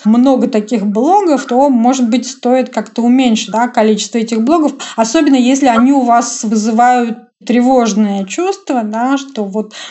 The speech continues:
какая-то прекрасная девушка, которая ест сложный завтрак, да, а я вот ем не сложный завтрак, да, какой-нибудь там, не знаю, бутерброд. Это ужасно, вот надо что-то другое делать.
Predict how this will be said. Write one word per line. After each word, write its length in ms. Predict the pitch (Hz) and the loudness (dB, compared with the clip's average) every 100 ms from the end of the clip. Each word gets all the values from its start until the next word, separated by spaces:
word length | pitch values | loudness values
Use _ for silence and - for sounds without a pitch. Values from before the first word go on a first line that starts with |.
| - - | -18 -10
какая-то 280 | 196 220 | -4 -4
прекрасная 640 | - 240 247 226 220 247 226 | -2 -2 0 0 0 -2 0
девушка, 420 | 339 415 392 - | 2 2 0 -4
которая 1120 | - 214 269 240 220 208 208 202 208 214 247 | -2 0 2 2 2 2 2 2 2 2 2
ест 400 | 254 240 220 - | 2 2 0 -2
сложный 460 | 262 254 233 214 226 | 0 2 2 0 2
завтрак, 560 | 233 220 214 214 196 - | 2 2 0 -6 -4 0
да, 260 | 262 269 | 2 2
а 40 | 220 | 2
я 180 | 233 | 2
вот 300 | 240 240 233 | 0 -2 -4
ем 280 | 220 220 226 - - | -2 0 -2 -6 -6
не 80 | 226 | -2
сложный 440 | 220 311 349 294 247 | 0 2 2 2 2
завтрак, 500 | 233 220 233 220 196 | 2 2 -2 -6 -2
да, 160 | 247 | 0
какой-нибудь 420 | 240 - 226 226 | 0 -2 -2 -2
там, 160 | 214 208 | -2 -2
не 80 | 208 | 0
знаю, 160 | 214 | 0
бутерброд. 760 | 196 214 247 226 220 208 175 - - - - | -2 -2 0 0 0 0 -4 -10 -20 -12 -8
Это 220 | 196 220 | -4 -2
ужасно, 680 | 226 220 190 - 190 185 185 | 0 0 -2 -4 -8 -6 -8
вот 140 | 190 | -8
надо 480 | 202 185 185 196 190 - | -6 -6 -6 -8 -12 -14
что-то 360 | - 233 220 208 | -6 -4 -4 -4
другое 500 | 196 214 214 196 190 | -2 -2 0 0 -2
делать. 380 | 196 185 185 | -4 -6 -6